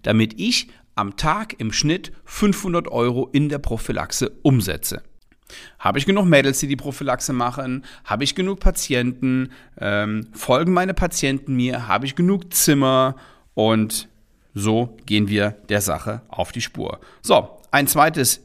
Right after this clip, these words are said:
Ziel. Sie haben eine Zahnarztpraxis und möchten gerne eine Million Euro Honorarumsatz machen. Eine Million Euro Honorarumsatz. Und auch hier,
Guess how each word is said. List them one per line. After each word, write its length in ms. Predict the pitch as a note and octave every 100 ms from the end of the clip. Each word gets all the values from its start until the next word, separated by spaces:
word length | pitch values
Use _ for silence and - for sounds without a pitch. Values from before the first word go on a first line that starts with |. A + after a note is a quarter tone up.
| -
Ziel. 460 | - A#2 E2 - - _
Sie 160 | - F#2+
haben 140 | F2+
eine 180 | E2 F#2
Zahnarztpraxis 920 | - D#3+ F3+ D#3+ - D3+ D3 E3+ D#3 - - - -
und 200 | - G#3+
möchten 460 | F3 D3 - - D3
gerne 400 | G#2+ F#2+ G#2 A#2 - - -
eine 320 | A2+ B2 C#3+
Million 540 | D3+ D#3 D3+ D3 D#3 -
Euro 680 | G#2+ G#2+ G#2 G#2 A2+ B2 -
Honorarumsatz 1300 | - A#2 A2 A#2 B2 C3+ B2 A2+ G#2+ F#2 D2 - - -
machen. 460 | F2+ E2+ F2 - - -
Eine 300 | A2+ B2 D3+
Million 520 | D#3+ E3 E3+ E3 E3
Euro 520 | D#3 F#2 F#2 E2 - C#3 - _ _ _ -
Honorarumsatz. 1120 | A#2 A#2+ A2+ G#2 C#2+ D#2+ E2+ C#2 C2 - - - - - - - -
Und 720 | A2+ A2 G#2+ G#2 G2+ - - - - - _ _ _ _ _ _ _
auch 260 | A2+ B2 C3
hier, 480 | D#3+ G#3+ A#2 D2